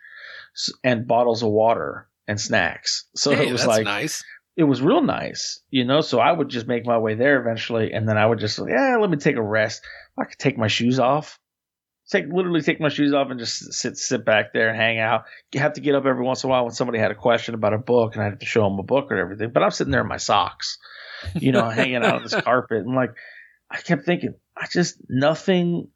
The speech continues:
Speaker 1: out there is worth me putting my shoes back on and leaving this spot.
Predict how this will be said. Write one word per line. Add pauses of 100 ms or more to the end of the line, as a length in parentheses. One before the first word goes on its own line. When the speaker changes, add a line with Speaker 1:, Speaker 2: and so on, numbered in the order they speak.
(500)
Speaker 1:
out
there
is
worth (520)
me (380)
putting
my
shoes
back
on
and
leaving
this
spot.